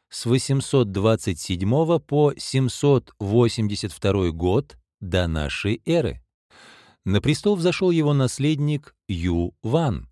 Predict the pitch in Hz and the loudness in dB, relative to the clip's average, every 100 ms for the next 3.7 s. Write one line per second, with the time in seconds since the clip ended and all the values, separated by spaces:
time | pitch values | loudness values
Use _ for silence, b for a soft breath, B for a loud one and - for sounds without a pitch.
0 | _ - 143 151 - - 76 64 - 98 | _ -12 -2 0 0 -2 -6 -6 -6 -2
1 | 160 160 110 62 - _ _ - 110 131 | 0 2 0 -2 -10 _ _ -2 2 2
2 | 165 175 143 - 147 120 - 101 98 - | 2 0 -2 0 0 0 -2 0 0 -4
3 | - 101 98 90 104 139 | -10 -2 2 4 4 2